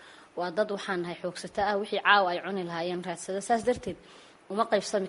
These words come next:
karayno inay ilmihii wax bartaan, iskuul aan geyno, mana ka bixi karayno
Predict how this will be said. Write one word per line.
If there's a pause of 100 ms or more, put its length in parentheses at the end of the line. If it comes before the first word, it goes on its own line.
karayno (100)
inay (100)
ilmihii
wax
bartaan,
iskuul
aan
geyno, (400)
mana
ka
bixi
karayno